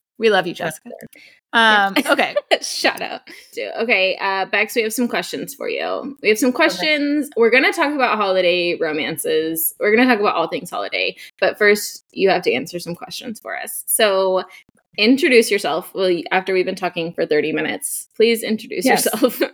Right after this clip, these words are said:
Speaker 3: <laughs> and, uh, tell us, I don't know, about you and what got you into writing.
Speaker 2: <laughs> Okay, just about me.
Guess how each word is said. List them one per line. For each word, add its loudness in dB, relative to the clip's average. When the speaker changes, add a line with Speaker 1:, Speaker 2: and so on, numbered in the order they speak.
Speaker 3:
<laughs> -10
and, 2
uh, 0
tell 2
us, 0
I 2
don't -2
know, -8
about 0
you 6
and 2
what 2
got 0
you -2
into -8
writing. -4
Speaker 2:
<laughs> -20
Okay, 0
just -12
about -6
me. -12